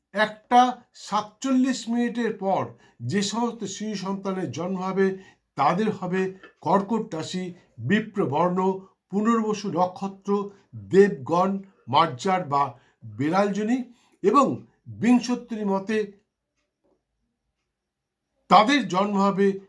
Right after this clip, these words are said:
বৃহস্পতির মহাদশায় এবং এদের নামের অদ্যাক্ষর হবে ঢ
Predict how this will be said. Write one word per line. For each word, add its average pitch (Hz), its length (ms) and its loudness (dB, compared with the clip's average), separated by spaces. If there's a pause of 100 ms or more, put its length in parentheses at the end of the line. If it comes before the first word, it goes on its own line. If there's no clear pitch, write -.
(120)
বৃহস্পতির 175 680 -4
মহাদশায় 131 600 -6 (340)
এবং 185 440 4 (440)
এদের 214 320 4
নামের 170 520 -2 (300)
অদ্যাক্ষর 190 720 -4
হবে 175 440 -4 (480)
ঢ 110 180 -12